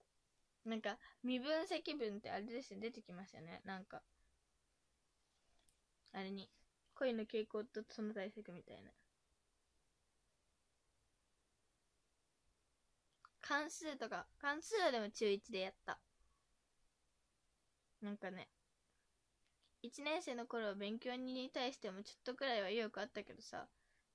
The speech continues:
もうね、ないっすね。いわゆる中二病ってやつです。照れたの？そういうわけじゃなくて、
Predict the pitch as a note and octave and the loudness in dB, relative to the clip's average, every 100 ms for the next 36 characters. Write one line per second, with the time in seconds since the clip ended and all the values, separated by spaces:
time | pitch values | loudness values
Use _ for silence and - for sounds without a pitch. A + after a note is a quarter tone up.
0 | - G3+ G3 F#3+ G#3 _ _ _ G#3+ C4 | -10 -6 -6 -8 -10 _ _ _ 0 0
1 | B3 - - - - _ _ _ _ _ | 0 -6 -10 -14 -18 _ _ _ _ _
2 | A#3+ A#3+ C4 A3 G3+ - G#3 G#3+ G3+ G3+ | 2 6 6 4 0 2 2 2 0 -2
3 | - - G#3 A3+ G3+ - - - _ _ | -2 -6 -6 -10 -12 -12 -16 -20 _ _
4 | _ _ _ _ _ _ _ _ _ _ | _ _ _ _ _ _ _ _ _ _
5 | - - _ _ _ _ _ _ _ _ | -20 -20 _ _ _ _ _ _ _ _
6 | - F4 B3+ - - B3 E4+ A4 D#4 G3 | 0 0 0 -6 -6 0 2 2 0 -2
7 | G#3 - F3+ F3 | -6 -6 -4 -4